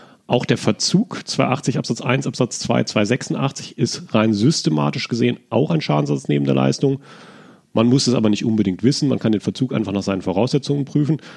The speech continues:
Ansonsten Schadensersatz neben der Leistung erstmal nur der zweihundertachtzig für sich.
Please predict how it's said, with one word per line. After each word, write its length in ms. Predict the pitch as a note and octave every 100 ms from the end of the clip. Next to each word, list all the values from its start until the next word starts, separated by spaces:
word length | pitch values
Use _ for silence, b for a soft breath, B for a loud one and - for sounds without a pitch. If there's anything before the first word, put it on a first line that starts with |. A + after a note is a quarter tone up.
| B
Ansonsten 440 | - A#2 E3 - D3
Schadensersatz 420 | C#3+ B2+ A#2 -
neben 180 | A#2+ F3
der 80 | D#3+
Leistung 380 | D#2 D#2 -
erstmal 300 | - - A2+
nur 240 | G#2+ B2 E3+
der 120 | C#3+
zweihundertachtzig 920 | - B2+ A#2 - A#2 - - - -
für 380 | - A2 G2 G2 -
sich. 480 | A2+ G#2 A3+ -